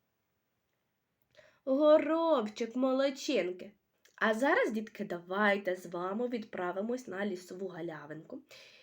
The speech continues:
і послухаємо, що ж за птахи там літають. Отож, дітки,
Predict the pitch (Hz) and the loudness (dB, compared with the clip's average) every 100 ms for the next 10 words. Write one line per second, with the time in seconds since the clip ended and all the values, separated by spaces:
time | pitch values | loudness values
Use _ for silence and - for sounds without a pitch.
0 | _ _ _ 247 359 440 392 427 403 - | _ _ _ -2 0 0 -2 2 2 2
1 | 196 185 175 - - - 277 247 208 190 | -4 -4 -12 -16 -12 -2 0 0 -2 -6
2 | - _ 196 240 381 - - _ 226 220 | -10 _ -4 -2 -4 -10 -16 _ -4 -2
3 | 214 208 220 262 233 196 - _ _ _ | -2 -2 -2 -4 -8 -12 -14 _ _ _
4 | _ _ _ _ _ _ _ - 262 269 | _ _ _ _ _ _ _ -6 -2 0
5 | 214 202 175 - | -2 -4 -10 -12